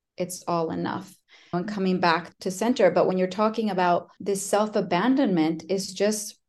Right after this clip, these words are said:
also having compassion for that part of us that self-abandons, because as you said, it's a program and it's indoctrination. And typically self-abandonment comes from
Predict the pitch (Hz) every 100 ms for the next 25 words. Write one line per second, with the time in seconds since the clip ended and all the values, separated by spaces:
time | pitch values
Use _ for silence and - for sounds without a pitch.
0 | _ - 196 202 277 269 208 196 202 190
1 | 190 190 170 233 262 233 214 180 151 -
2 | 190 190 170 170 - 175 - 175 175 190
3 | 175 190 196 185 185 - 185 - 180 175
4 | - - 185 185 170 - 302 208 - -
5 | - 214 208 202 269 349 277 175 160 202
6 | 220 - 214 196 196 - _ _ 220 202
7 | 185 185 190 240 277 277 240 220 - 254
8 | 262 226 233 - - 294 339 330 196 190
9 | 190 202 202 185 190 202 196 190 - -
10 | 202 190 190 - - - _ - 196 185
11 | 185 185